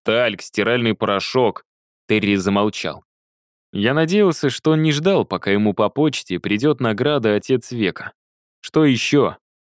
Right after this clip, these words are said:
спросил он сквозь стиснутые зубы. Вряд ли он осознавал, насколько серьёзно я отношусь к пункту о запрещённых веществах и алкоголе.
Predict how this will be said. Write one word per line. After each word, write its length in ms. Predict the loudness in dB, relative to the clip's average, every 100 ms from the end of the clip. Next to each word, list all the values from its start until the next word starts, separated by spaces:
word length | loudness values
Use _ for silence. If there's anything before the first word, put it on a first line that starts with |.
| _
спросил 500 | -8 -4 -2 2 2
он 140 | 2 0
сквозь 340 | -2 0 -2
стиснутые 640 | -2 -4 -2 -4 -2 -2
зубы. 400 | -2 -6 -8 -12 -18 _ _ _ -10
Вряд 340 | -2 0 0 2
ли 80 |
он 140 | 2 0
осознавал, 600 | 0 -2 0 0 2 2
насколько 520 | 0 -2 -4 0 -2
серьёзно 640 | 0 0 0 0 0 0 2
я 160 | 2
отношусь 540 | 0 -4 -4 -4 -4 -8
к 100 | -4
пункту 440 | -2 -2 -2 0
о 60 | 2
запрещённых 760 | 0 -2 -4 -2 -2 -2 -2
веществах 800 | -2 0 0 -4 -2 -2 -2 0
и 40 | 0
алкоголе. 720 | 0 -2 -4 -2 -4 -6